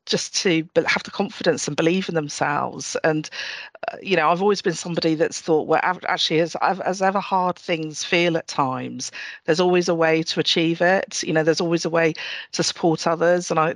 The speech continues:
and I, and I suppose part of our role as, you know, leaders working in systems is help-,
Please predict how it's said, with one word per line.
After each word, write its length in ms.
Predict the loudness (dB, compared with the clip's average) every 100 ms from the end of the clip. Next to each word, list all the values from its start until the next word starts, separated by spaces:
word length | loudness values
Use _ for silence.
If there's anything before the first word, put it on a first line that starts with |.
| -2
and 100 | 0
I, 140 | -2 -2 -4
and 140 | -2 -2
I 20 |
suppose 440 | -2 -2 0 -2 -8
part 220 | -2 0 2
of 100 | 2
our 160 | 2
role 260 | 2 0 0
as, 200 | -4 -8 -12
you 100 | -4
know, 100 | 0
leaders 720 | 2 2 2 0 2 2 -2 -8 -14 -20 0
working 320 | 2 2 2
in 100 | 2
systems 640 | 2 -2 -4 -2 -2 -2 -4
is 80 |
help-, 260 | -4 -4 -6